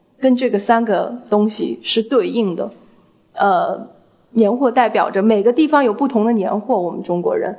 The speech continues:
而且过年是一个集中吃喝的一个时节。那年货里面包含着家的味道，然后有作为礼物的馈赠的味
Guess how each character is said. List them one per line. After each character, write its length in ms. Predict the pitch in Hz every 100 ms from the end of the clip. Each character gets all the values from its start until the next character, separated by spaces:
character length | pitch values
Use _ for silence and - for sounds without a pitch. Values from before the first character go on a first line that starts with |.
| -
而 100 | -
且 140 | 240 220
过 300 | 233 294 214
年 260 | 175 170
是 180 | 202 -
一 80 | 196
个 120 | 196
集 260 | 202 190 214
中 240 | 311 311
吃 300 | 311 - 277
喝 260 | 269 269 247
的 100 | 185
一 160 | -
个 320 | 160 190 170 - - -
时 400 | - - 170 202
节。 320 | - 175 - - _ _ _ _ _
那 480 | 240 226 196 - - _ _ _ _ -
年 160 | 208
货 160 | 247 269
里 80 | 190
面 120 | 170
包 220 | 190 233
含 300 | 240 170 170
着 180 | 185 175
家 400 | 175 - 226 233
的 80 | 170
味 220 | 175 -
道， 320 | - 208 - _ _ - _ _ _ _ _ _ _
然 200 | - 190
后 220 | 202 262 220
有 400 | 185 180 - - _ _
作 160 | 294
为 160 | 226 214
礼 200 | 202 190
物 200 | - 240
的 120 | 196
馈 300 | 196 - 277
赠 160 | - 294
的 80 | 185
味 160 | -